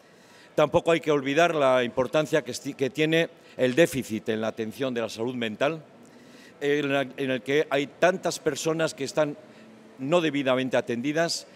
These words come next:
y específicamente aquí quiero llamar la atención y estamos llamando la atención con respecto a la juventud. El, hay que aumentar las prestaciones que hay que dar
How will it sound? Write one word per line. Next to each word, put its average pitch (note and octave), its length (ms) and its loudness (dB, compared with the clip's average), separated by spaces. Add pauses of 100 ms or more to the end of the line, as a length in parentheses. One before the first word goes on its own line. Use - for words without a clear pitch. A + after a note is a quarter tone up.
(160)
y C#3 160 -4
específicamente E3+ 1300 -2
aquí B2+ 300 -8
quiero C#3+ 220 -4
llamar C#3 440 -2
la B2 120 0
atención B2 500 -4
y A#2 140 -8
estamos C#3+ 300 0
llamando C3 320 -2
la A#2+ 80 2
atención B2 460 -6 (360)
con B2+ 100 -4
respecto C#3 400 -4
a C3+ 40 2
la B2 100 -2
juventud. G#2+ 480 -10 (1000)
El, C#3 560 2 (140)
hay E3+ 140 4
que C#3+ 640 2
aumentar C#3 920 2
las B2+ 240 0
prestaciones C3 1000 -2 (360)
que C3+ 120 2
hay C#3+ 80 2
que C#3 160 -2
dar C3 280 2